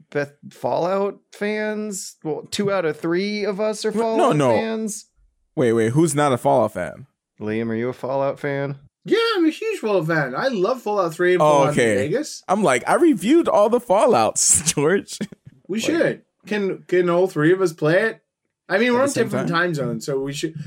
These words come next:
Speaker 3: we can work out a schedule.
Speaker 1: Well, we also have all of our own accounts.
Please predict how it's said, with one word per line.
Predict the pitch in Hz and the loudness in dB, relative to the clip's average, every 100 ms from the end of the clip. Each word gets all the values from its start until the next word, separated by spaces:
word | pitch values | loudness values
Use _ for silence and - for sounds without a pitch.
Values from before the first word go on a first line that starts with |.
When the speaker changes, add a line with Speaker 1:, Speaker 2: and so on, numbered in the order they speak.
| - - | -10 -4
Speaker 3:
we | 247 | 0
can | 262 220 | 2 2
work | 190 | 2
out | 190 175 160 | 2 2 2
a | 156 | 0
schedule. | - 143 127 117 120 120 | -2 -4 -2 -4 -4 -4
Speaker 1:
Well, | 175 170 - | -6 -6 -6
we | 170 | -6
also | 190 202 202 180 | -4 -4 -6 -6
have | 165 160 151 | -4 -4 -4
all | 147 143 | -4 -4
of | 131 | -2
our | 127 123 | -4 -4
own | 120 110 | -4 -6
accounts. | - 156 117 104 - - - - | -4 -4 -4 -8 -14 -16 -14 -16